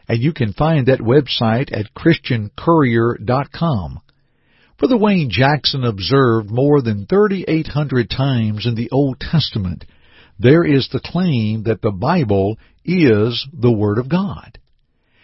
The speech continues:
When we think about this, for example, Brother Jackson continues this thought, that the Bible contains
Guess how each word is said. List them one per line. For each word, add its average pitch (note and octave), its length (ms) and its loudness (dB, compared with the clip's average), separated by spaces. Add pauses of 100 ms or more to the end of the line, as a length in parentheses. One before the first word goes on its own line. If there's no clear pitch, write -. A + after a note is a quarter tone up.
(220)
When F3+ 140 4
we E3+ 220 4
think D3+ 220 0
about G2+ 400 0
this, G2 480 -4 (120)
for C#3 180 4
example, A2 600 -2 (480)
Brother F3+ 240 4
Jackson B2 540 0
continues A2+ 680 -4
this A2+ 240 -4
thought, - 380 -10 (420)
that C3 540 0 (160)
the B2 140 0
Bible F3+ 460 2
contains C#3+ 800 -2